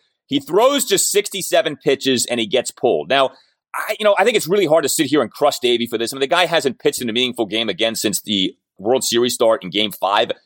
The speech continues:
But that is the kind of thing, right, you look at, you say, "Man, sixty-seven pitches." I mean, they definitely could have pushed that later in the season, but they don't. Uh, but, man, it, it's hard to complain about what you got out of Joe Ross. For a second consecutive game,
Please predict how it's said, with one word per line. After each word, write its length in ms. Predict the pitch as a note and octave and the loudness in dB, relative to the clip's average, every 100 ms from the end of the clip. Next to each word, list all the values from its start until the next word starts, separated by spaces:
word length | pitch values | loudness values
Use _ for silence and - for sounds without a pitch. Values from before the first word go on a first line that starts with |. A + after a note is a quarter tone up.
| _ - | _ 0
But 260 | C#3+ C#3+ | 2 4
that 120 | F3+ | 2
is 80 | A3 | 2
the 80 | F3 | 2
kind 180 | F#3 D#3 | 2 0
of 60 | |
thing, 260 | - E3 C3+ | 2 0 2
right, 180 | A#2 G#2+ | 0 0
you 80 | B2 | 0
look 180 | D#3 C3+ | 0 2
at, 160 | A2+ | 0
you 60 | G2 | 0
say, 160 | A2+ | -4
"Man, 240 | A2 A2+ D#2 | 0 -2 -2
sixty-seven 640 | - - F3+ G3 D#3 B2 | -6 -6 -4 -2 -2 -2
pitches." 340 | G#2 C#3 D3 A2+ | -2 -2 0 -2
I 60 | |
mean, 60 | G#2 | -4
they 80 | G2+ | -2
definitely 300 | D3+ D3 A#2 | -2 -2 -2
could 120 | G#2+ | -2
have 80 | - | 0
pushed 220 | B2 - | -2 0
that 320 | A2 G#2 - _ _ _ - | 0 0 -2 _ _ _ -8
later 360 | G#2 F3 D3+ | 0 2 2
in 40 | G#2+ | 0
the 80 | F#2 | 0
season, 440 | F2+ F2 E2 D#2+ - _ _ - | 0 -2 -2 -6 -10 _ _ 0
but 320 | A2+ A2 A2 - | 2 4 2 0
they 120 | A2 | -2
don't. 520 | F2 D#3 A2+ G2+ - - | 2 2 4 0 -6 -2
Uh, 260 | G#2 G#2 F#2+ | 2 4 2
but, 140 | B2 | 0
man, 160 | D#3 C#3+ | 2 2
it, 200 | B2 C3+ | 2 0
it's 120 | C#3+ - | 0 0
hard 300 | D#3 F3 F3 | 2 2 2
to 80 | F#3 | -2
complain 440 | D#3+ B2+ C#3+ C#3+ | -2 -2 0 0
about 220 | B2 A#2+ | 2 2
what 240 | A2 A#2+ - | 2 -2 -4
you 60 | |
got 300 | G#2+ A2+ A2 G2+ | 0 2 2 2
out 140 | G#2 | 0
of 60 | F#2 | 0
Joe 200 | G#2 G2+ | -2 2
Ross. 260 | A2 F#2 | 2 0
For 100 | - | -2
a 60 | G2+ | -6
second 380 | - D#3 F#3 D#3 | -2 0 0 -4
consecutive 600 | C#3 - C#3+ C3+ A#2+ F2 | -6 0 0 0 -6 -2
game, 300 | A#2+ G#2+ | 0 0